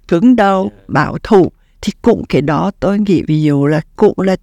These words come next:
từ cái lịch sử. Ông cha ta rồi xuyên qua các thế hệ và cho đến tận hôm nay chăng? Cho nên đây là một cái conversation, một cái câu chuyện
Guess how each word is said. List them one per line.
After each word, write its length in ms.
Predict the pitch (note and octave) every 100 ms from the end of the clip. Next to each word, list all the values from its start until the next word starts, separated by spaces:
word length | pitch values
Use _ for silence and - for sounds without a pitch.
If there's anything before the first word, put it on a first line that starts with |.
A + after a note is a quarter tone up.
| -
từ 320 | F#3 F3 F3 -
cái 140 | D#3+
lịch 260 | C#3+ C3+ -
sử. 320 | - D#3 - _ _ _ _ _
Ông 260 | - F#3+
cha 200 | G3+ F#3+ G3
ta 280 | - F#3+
rồi 200 | F#3+ E3
xuyên 380 | D#3 - G3 G#3+ G#3 - - E3
qua 200 | - F3+
các 220 | F3+ - -
thế 180 | - C#3+
hệ 320 | C#3+ C#3 C3
và 100 | C3+ -
cho 140 | G3+
đến 220 | F#3 - D#3
tận 180 | C3 B2+
hôm 340 | C#3 E3+ F#3+
nay 160 | F#3+ F#3+
chăng? 240 | - F#3+ F#3 _ _ _ _ _ _
Cho 120 | G#3
nên 280 | G#3 A3 G3
đây 200 | G#3 A3
là 120 | G3+
một 260 | D#3+ C3
cái 280 | - C#3 C#3+ -
conversation, 800 | E3 F#3 F#3 - F3 - F#3+
một 160 | F3 E3 -
cái 80 | - _
câu 260 | - F#3+ G#3+ -
chuyện 400 | - C3+ B2+